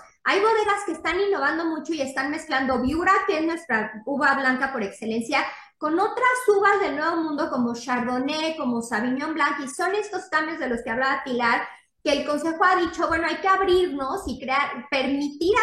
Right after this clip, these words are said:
hacer estas mezclas para llegar a las nuevas generaciones, para crear nuevos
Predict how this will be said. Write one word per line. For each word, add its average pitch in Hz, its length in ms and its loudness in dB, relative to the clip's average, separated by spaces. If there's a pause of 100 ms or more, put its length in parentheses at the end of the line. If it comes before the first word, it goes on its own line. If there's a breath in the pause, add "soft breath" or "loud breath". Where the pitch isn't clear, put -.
hacer 311 180 -4
estas 269 340 -2
mezclas 262 400 -6
para 240 160 0
llegar 285 260 0
a 415 40 4
las 453 220 2
nuevas 359 280 -2
generaciones, 226 800 -4
para 247 240 -2
crear 294 340 0
nuevos 381 420 -2